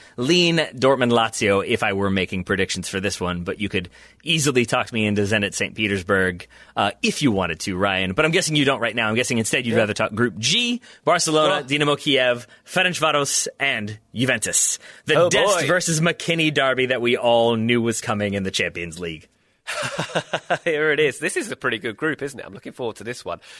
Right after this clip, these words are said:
Speaker 2: You
Speaker 1: Yeah.
Speaker 2: can never, uh, discount a trip to Ukraine, uh, for, to, to cause some trouble for these big teams, and certainly it's an inconvenience, and it's gonna be a bigger inconvenience this season for these teams with such a trunk, uh, a, a, a, a squashed down fixture
Speaker 1: Yeah.
Speaker 2: list that we're having. I think that's, that could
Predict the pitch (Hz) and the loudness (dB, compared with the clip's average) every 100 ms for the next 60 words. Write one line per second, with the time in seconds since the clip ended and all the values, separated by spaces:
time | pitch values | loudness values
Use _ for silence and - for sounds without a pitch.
0 | - 95 113 170 208 185 175 160 143 156 | -8 0 0 2 2 4 4 2 0 -4
1 | - 160 139 - - - 135 123 120 143 | -2 -4 -4 -6 -6 -8 -8 -10 -4 0
2 | 131 123 120 - 107 107 123 - 123 - | 2 0 -6 -6 -4 -4 -8 -12 -12 -12
3 | - 127 120 117 - 123 113 107 110 107 | -8 -8 -8 -10 -2 0 -2 -6 -8 -10
4 | 101 110 104 117 113 110 107 104 - - | -8 -12 -8 -8 -8 -8 -12 -12 -20 -20
5 | - - 123 113 110 107 120 113 120 107 | -10 -4 -4 -4 -10 -8 -10 -10 -10 -4
6 | 120 117 104 107 104 170 156 120 110 190 | -4 -4 -8 -10 -8 -4 -2 -2 -2 -2
7 | 190 131 117 - 107 104 92 110 - 113 | -2 -2 -6 -8 -10 -10 -12 -12 -8 -8
8 | 101 101 101 98 - - 101 98 - - | -8 -12 -12 -12 -12 -10 -10 -12 -20 -12
9 | 113 - 120 - - 113 95 98 104 101 | -10 -6 -6 -8 -8 -10 -8 -10 -8 -8
10 | 95 95 87 98 92 _ - 95 - - | -10 -10 -12 -12 -16 _ -14 -12 -10 -10
11 | - 117 - 110 98 98 - 135 113 101 | -6 -6 -6 -6 -6 -8 -4 -4 -2 -6
12 | 101 - 98 98 113 104 95 101 110 117 | -8 -10 -8 -4 -2 -4 -6 -10 -10 -12
13 | 110 - - - 139 135 - 135 | -14 -16 -20 -8 -4 -4 -2 -4